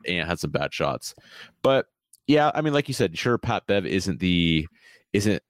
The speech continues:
the star player. He's not the one who's gonna get you out of, uh, these situations. It has to be Ant, it has to be D'Lo, it has to be Cat. But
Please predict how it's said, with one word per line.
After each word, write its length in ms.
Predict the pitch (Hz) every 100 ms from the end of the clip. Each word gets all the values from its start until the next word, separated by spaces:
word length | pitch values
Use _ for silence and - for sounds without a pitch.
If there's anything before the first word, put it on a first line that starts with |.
| -
the 100 | 95
star 320 | - 92 80
player. 260 | - 80 87
He's 180 | 90
not 120 | 90 80
the 80 |
one 160 | 87 80
who's 140 | 80
gonna 180 | 82 80 71 _ 92
get 260 | 85 -
you 120 | 90 76
out 160 | 78
of, 180 | 80 73
uh, 340 | 76 71 71 - -
these 160 | 87
situations. 640 | - 87 78 69 69 82 71
It 140 | 80
has 200 | 85 82
to 60 | 80
be 200 | 85 -
Ant, 260 | 73 64
it 40 | 80
has 180 | 80 -
to 80 |
be 100 | 82
D'Lo, 300 | 78 80 71
it 40 | 67
has 200 | 78 -
to 80 | -
be 80 |
Cat. 400 | - 85 78 - _ _ - _ _
But 260 | - 90 -